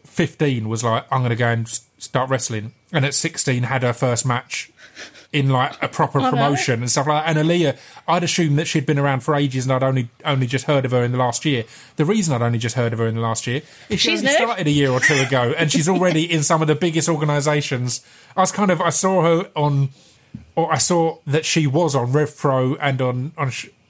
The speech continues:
Speaker 1: Shout and Friends, and I was like, "Wow, who's this?" I've, generally, everyone on these shows I've heard of or whatever. I was like, "Oh, I've missed someone here." And then hearing on the
Speaker 2: Mm.
Speaker 1: podcast, it's like, "No, it's 'cause she just started and just happens to be a natural."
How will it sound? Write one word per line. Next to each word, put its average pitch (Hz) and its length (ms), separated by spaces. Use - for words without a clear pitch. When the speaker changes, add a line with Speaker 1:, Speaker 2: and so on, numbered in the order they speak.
Speaker 1:
Shout 147 300
and 120 120
Friends, 113 440
and 139 140
I 135 40
was 123 100
like, 127 320
"Wow, 151 320
who's 170 180
this?" 165 180
I've, 123 140
generally, 175 400
everyone 151 240
on 147 120
these 139 120
shows 139 260
I've 131 140
heard 139 320
of 123 280
or 135 100
whatever. 139 200
I - 20
was 117 100
like, - 100
"Oh, 190 40
I've 127 160
missed 190 180
someone 107 260
here." 110 280
And 160 120
then 151 100
hearing 156 240
on - 80
the 135 80
Speaker 2:
Mm. 160 220
Speaker 1:
podcast, 123 200
it's - 80
like, 285 140
"No, 262 140
it's 233 160
'cause 254 180
she - 140
just 180 300
started 175 560
and 156 100
just 151 160
happens 151 320
to 147 80
be 147 240
a 175 60
natural." 143 580